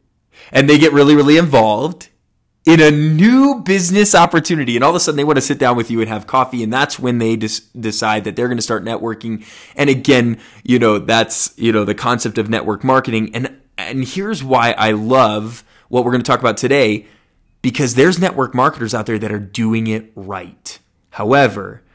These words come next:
a few bad apples can, in fact, spoil the whole bunch. And I know that now, you know, like I said, networking has become a dirty word,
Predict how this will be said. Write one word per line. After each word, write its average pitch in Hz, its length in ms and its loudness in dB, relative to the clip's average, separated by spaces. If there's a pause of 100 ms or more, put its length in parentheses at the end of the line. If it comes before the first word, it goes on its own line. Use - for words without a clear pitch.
(320)
a 101 60 -18
few 117 220 -4
bad 113 240 0
apples 107 400 -4
can, 120 340 -4
in 123 80 0
fact, 120 300 -2
spoil 117 320 -2
the 110 100 -2
whole 107 140 -4
bunch. 107 340 -6
And 107 100 -10
I 107 80 -8
know 110 220 -4
that 104 220 -6 (200)
now, 110 300 0
you 107 160 -4
know, 104 100 -4
like 104 200 -6
I 107 40 -8
said, 101 220 -6
networking 110 400 -6
has 104 140 -6
become 110 260 -8
a - 20 -6
dirty 113 300 -6
word, 123 460 -2